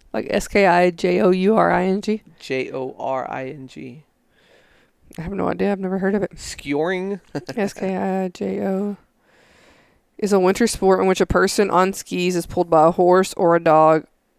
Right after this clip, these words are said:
Speaker 1: or a motor vehicle.
Speaker 2: That sounds like a accident waiting to happen.
Speaker 1: Sounds like a good fucking time.
Speaker 2: <laughs>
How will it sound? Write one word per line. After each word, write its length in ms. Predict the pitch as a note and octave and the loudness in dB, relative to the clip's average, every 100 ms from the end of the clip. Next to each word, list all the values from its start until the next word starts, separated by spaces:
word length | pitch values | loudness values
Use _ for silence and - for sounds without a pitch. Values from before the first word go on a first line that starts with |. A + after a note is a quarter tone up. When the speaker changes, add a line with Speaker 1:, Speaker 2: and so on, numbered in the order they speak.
| _ - | _ -2
Speaker 1:
or 180 | F#3 | 0
a 60 | E3+ | 2
motor 260 | E3+ E3 - | 2 0 -2
vehicle. 380 | A2+ - E3 | -6 -2 -4
Speaker 2:
That 420 | D#3 C#3+ D#3 C#3 - | 0 0 0 -2 -4
sounds 420 | C3+ B2+ B2 A#2+ | -8 -8 -8 -6
like 220 | A#2+ - | -6 -6
a 400 | B2+ B2 A#2+ - _ _ | -8 -6 -8 -12 _ _
accident 400 | C#3 C#3 - C#3 | -4 -4 -6 -10
waiting 300 | C3+ C#3 D3 | -6 -6 -6
to 80 | D3+ C#3 | -4 -2
happen. 140 | D#3+ | 0
Speaker 1:
Sounds 120 | G3 | 2
like 80 | A#3+ | 0
a 80 | G3+ | 2
good 180 | F#3 G#3 | 2 4
fucking 280 | G3+ G3+ F#3+ | 4 0 0
time. 360 | F#3+ C4 B3 | 4 6 4
Speaker 2:
<laughs> 100 | G#3 | 2